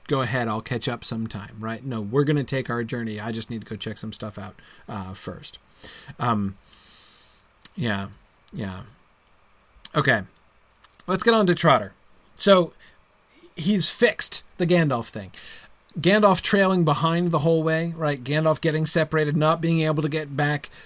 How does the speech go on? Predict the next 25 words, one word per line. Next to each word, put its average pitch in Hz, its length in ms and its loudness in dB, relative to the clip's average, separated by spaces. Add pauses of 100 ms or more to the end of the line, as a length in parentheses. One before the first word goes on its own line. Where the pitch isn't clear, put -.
(140)
Frodo 170 520 8
leaving, 160 360 4
and 143 140 0
Gandalf 147 380 4
doesn't 147 280 2
know 147 220 6
exactly 143 520 0
when 147 240 0
he's 143 260 0
left 143 340 -4
or 135 80 0
where 139 300 -2
he 139 240 -4
is, 135 240 -4
and 131 120 -4
Gandalf 139 380 -2
just 143 180 -4
trying 131 340 -2
to 123 100 -4
follow 135 440 -2
along 131 320 0
and 117 140 -6
catch 139 320 -4
up, 131 240 -2
and, 117 200 -6